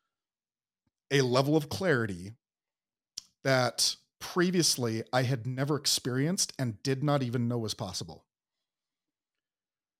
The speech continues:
Right? And it's given me so much clarity that I'm now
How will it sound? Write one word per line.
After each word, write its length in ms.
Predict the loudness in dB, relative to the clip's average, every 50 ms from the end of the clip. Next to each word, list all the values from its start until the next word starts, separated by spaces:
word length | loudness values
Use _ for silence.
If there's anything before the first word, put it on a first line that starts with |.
| _ 4
Right? 120 | 6 6
And 100 | 6 6
it's 120 | 4 4 4
given 240 | 4 4 6 4
me 80 | 4 4
so 380 | 4 4 4 6 8 8 8 8
much 180 | 6 2 0
clarity 540 | 0 0 -2 -2 -2 -6 -6 -6 -6 -8 -8 -10 _ _ _ _ _ _ _ _ _ _ _ _ _ _ _ _ -2
that 440 | 4 4 6 6 4 2 0 -2 -2 -4 _ _ _ _ _ _ _ _ _ _ _ _ _ 6
I'm 260 | 6 6 6 4 6
now 640 | 6 6 8 8 8 8 6 4 2 0 -2 -6